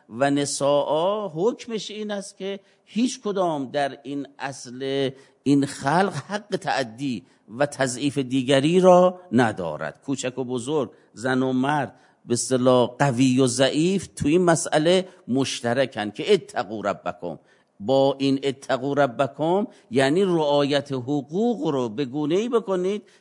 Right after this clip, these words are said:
که هیچ اجحافی صورت نگیرد. خب، بعد می‌فرماید فی مجتمعهم الذی هداهم الله الیه لتتمیم سعادتهم، چون غایت از این خلق چی بوده؟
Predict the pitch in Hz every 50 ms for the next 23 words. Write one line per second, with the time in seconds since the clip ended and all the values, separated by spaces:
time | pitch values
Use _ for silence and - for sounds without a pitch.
0 | _ _ _ - 165 156 156 214 240 233 - - 165 160 123 139 123 135 160 160
1 | 156 156 147 - 113 110 101 95 90 - 90 82 73 73 80 80 87 90 - _
2 | - 175 170 117 - - _ _ _ _ _ _ - 202 214 214 208 190 175 -
3 | - 131 127 123 123 123 120 117 117 113 110 - - 143 135 139 139 135 - -
4 | - 139 139 160 190 165 160 135 135 127 123 123 123 139 165 151 123 117 110 90
5 | - - _ _ _ _ _ - - 127 131 143 139 135 135 135 135 127 139 147
6 | 180 214 220 208 202 202 208 196 196 185 190 - 190 190 190 190 190 180 175 175
7 | 180 180 180 180 180 180 - _ _ _ - 156 190 247 247 - - 190 165 -
8 | - 156 147 160 151 139 127 123 120 113 - - - 123 90 139 147 143 131 143
9 | 139 139 - 135 131 139 135 117 - - - _ _ _ - - - 214 226 202
10 | 165 139 147 151 151 151 151 151 151 147 147 - 156 147 117 139 143 143 151 147
11 | 147 - - 160 175 190 190 175 165 - - 208 202 196 202 180 165 175 175 175
12 | 180